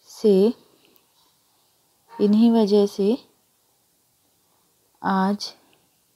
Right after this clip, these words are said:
ज़्यादा गंभीर है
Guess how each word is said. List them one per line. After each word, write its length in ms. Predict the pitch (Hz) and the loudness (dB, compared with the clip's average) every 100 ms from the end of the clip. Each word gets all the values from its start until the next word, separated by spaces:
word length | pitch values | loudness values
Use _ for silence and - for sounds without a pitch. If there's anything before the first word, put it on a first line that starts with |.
| _ _ _ _ _ _ _ _ _ - | _ _ _ _ _ _ _ _ _ -18
ज़्यादा 640 | 175 - 175 170 175 196 233 _ _ _ _ _ _ _ _ _ _ _ _ _ _ _ _ _ _ _ _ _ - 185 | -12 -4 -2 -2 -4 -6 -8 _ _ _ _ _ _ _ _ _ _ _ _ _ _ _ _ _ _ _ _ _ -20 -10
गंभीर 640 | 190 180 180 180 196 220 - _ _ _ _ _ _ _ _ _ _ _ _ - - - _ _ 233 _ - - _ _ _ _ _ _ _ _ _ _ _ _ _ _ _ _ - | -4 -2 -2 0 0 0 -6 _ _ _ _ _ _ _ _ _ _ _ _ -20 -20 -20 _ _ _ _ -20 -20 _ _ _ _ _ _ _ _ _ _ _ _ _ _ _ _ -10
है 400 | 214 196 190 | -4 -2 -2